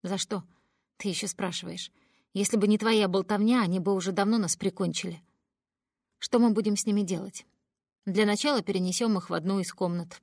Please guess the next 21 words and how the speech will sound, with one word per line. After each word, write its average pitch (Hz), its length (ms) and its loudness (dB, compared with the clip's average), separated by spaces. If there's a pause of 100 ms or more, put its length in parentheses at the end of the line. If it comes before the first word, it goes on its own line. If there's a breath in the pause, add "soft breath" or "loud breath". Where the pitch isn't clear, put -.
помоем 196 400 2
тут 180 180 -8
все, 170 380 -6
а 185 140 -4
как 196 160 -2
стемнеет, 220 480 0
избавимся 160 560 -4
от - 80 -14
них». - 260 -8 (680)
«Нам 233 200 4
это 226 160 0
не 202 100 0
впервой», — 208 480 -4 (220)
сказал 175 420 -2
Джеки. 170 460 -6 (640)
«И 202 80 -4
как 214 240 -2
вы 196 100 0
от 180 120 -4
них 180 160 -4
избавитесь?» 180 640 -6